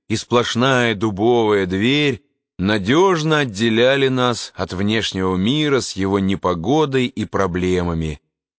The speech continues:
Что интересно, полжизни я провожу на улицах, а уверенно и раскованно чувствую себя – только как следует от этих улиц отгородившись. Я помог незнакомке,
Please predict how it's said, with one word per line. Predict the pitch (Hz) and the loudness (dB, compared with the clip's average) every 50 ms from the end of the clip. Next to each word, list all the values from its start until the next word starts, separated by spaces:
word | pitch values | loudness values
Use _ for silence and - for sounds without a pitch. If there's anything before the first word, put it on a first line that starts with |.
| _ _ _ - | _ _ _ -14
Что | - - - - 135 147 | -12 -10 -4 -2 0 0
интересно, | 156 147 123 - 127 123 147 175 202 202 160 - - 101 90 76 - _ _ _ _ _ _ _ _ _ _ | 0 -2 0 0 0 2 2 2 0 0 -2 -4 -6 -6 -8 -8 -10 _ _ _ _ _ _ _ _ _ _
полжизни | - 175 196 208 208 180 156 156 180 190 156 120 101 110 107 | 2 2 4 4 2 0 0 -2 0 0 0 0 0 0 0
я | 107 113 110 - | 2 0 0 0
провожу | - 107 113 117 127 123 113 123 120 | 0 0 2 2 2 2 2 0 2
на | 110 110 123 | 2 2 2
улицах, | 147 175 185 185 160 120 - 117 104 90 - - | 2 0 0 0 -2 -2 -2 -4 -4 -4 -2 -2
а | 107 107 104 | 0 2 2
уверенно | 104 107 104 95 92 120 165 190 208 190 160 127 110 98 95 95 95 | 2 0 -2 -2 -2 -2 0 0 0 0 0 0 0 0 0 0 0
и | |
раскованно | 98 107 107 - - - - 123 120 113 92 87 92 90 87 82 82 78 | 0 0 -2 -2 -6 -2 0 2 2 2 0 -2 -2 -4 -4 -4 -6 -6
чувствую | - - - 135 160 175 156 - - 107 98 90 | -8 -8 -4 -2 -2 -2 -4 -4 -8 -6 -6 -6
себя – | 82 - - 92 87 80 73 71 _ _ _ _ _ _ _ _ _ _ _ - | -8 -8 -8 -6 -6 -6 -8 -8 _ _ _ _ _ _ _ _ _ _ _ -4
только | - 156 175 170 - - 151 135 | 0 0 0 0 -2 -4 -6 -4
как | - 117 110 - | -2 -4 -4 -4
следует | - - - 107 110 127 156 165 156 139 131 143 139 135 - - | -6 -6 -2 -2 0 0 0 0 -2 -2 -2 -2 -2 -2 -2 -2
от | 92 95 - - - | -4 -4 -4 -2 -4
этих | 127 113 - 101 87 - - | -4 -4 -4 -8 -8 -6 -2
улиц | 104 113 113 107 104 90 - - - - _ _ _ _ _ _ _ _ | -2 0 0 0 -2 -4 -6 -12 -14 -16 _ _ _ _ _ _ _ _
отгородившись. | - 87 85 85 85 90 90 87 90 85 73 80 98 98 87 - - - 78 - - - - - _ _ _ _ _ _ _ _ _ _ _ _ _ _ _ _ _ - | -6 -6 -6 -6 -4 -4 -2 0 0 -2 -2 -2 -2 -2 -2 -4 -6 -8 -8 -10 -10 -12 -12 -14 _ _ _ _ _ _ _ _ _ _ _ _ _ _ _ _ _ -2
Я | 123 170 185 | 0 0 2
помог | 170 180 170 170 175 156 143 | 2 2 2 2 0 0 0
незнакомке, | 160 147 131 135 143 135 123 - 165 190 202 185 - 190 190 185 165 | -2 -2 0 0 0 0 0 2 2 2 2 0 2 2 2 2 0